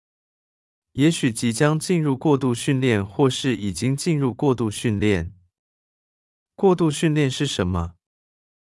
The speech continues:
对我们运动有什么影响吗？或是我们该如何来发现自己有没有这个症状？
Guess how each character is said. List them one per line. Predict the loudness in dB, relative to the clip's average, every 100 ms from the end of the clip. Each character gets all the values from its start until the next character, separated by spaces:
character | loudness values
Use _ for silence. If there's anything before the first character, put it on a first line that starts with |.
| _ _ 0
对 | 4
我 | 4 2
们 | 0 0
运 | 0 2
动 | 2 0 0
有 | 0
什 | 0 -2
么 | -2
影 | -2 -2
响 | -2 -2
吗？ | -2 -2 -4 -10 _ _ _ _ _ _ _ _ _ _ _
或 | _ 2
是 | 2 2
我 | 2 2
们 | 0 0
该 | 0
如 | 0 -2
何 | -2 0
来 | 2 0
发 | 0 -2
现 | 0 -2 -4
自 | -2 -4
己 | -2 0
有 | 0
没 | 0 0
有 | -2 -2
这 | -4
个 | -4
症 | -2 -4
状？ | -2 0 0 -4